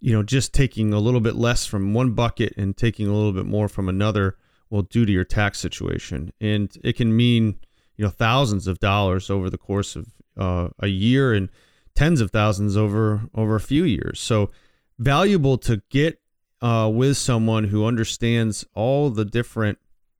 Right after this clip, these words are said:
intricacies of, you know, distribution,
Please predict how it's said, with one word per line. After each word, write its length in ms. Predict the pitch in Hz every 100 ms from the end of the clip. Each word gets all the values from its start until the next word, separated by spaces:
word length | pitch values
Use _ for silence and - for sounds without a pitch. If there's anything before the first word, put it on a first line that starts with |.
| _ -
intricacies 720 | 127 - - - 117 110 101
of, 340 | 101 95 - -
you 120 | 113
know, 160 | 101
distribution, 920 | 95 131 - 113 104 123 127 107 92